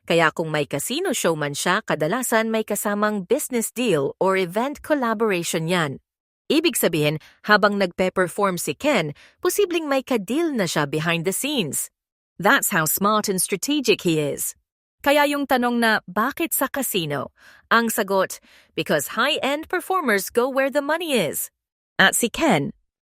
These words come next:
he's not just an actor or dancer, he's a brand, a businessman, and a performer in one.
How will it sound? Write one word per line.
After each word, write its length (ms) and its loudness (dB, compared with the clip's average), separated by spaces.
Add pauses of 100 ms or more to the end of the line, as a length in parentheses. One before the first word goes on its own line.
(120)
he's 160 4
not 240 0
just 320 0
an 160 2
actor 320 -2
or 160 4
dancer, 560 0
he's 240 -2
a 80 0
brand, 640 -2 (240)
a 80 4
businessman, 800 -2 (320)
and 160 2
a 80 -2
performer 640 -2
in 240 0
one. 320 -2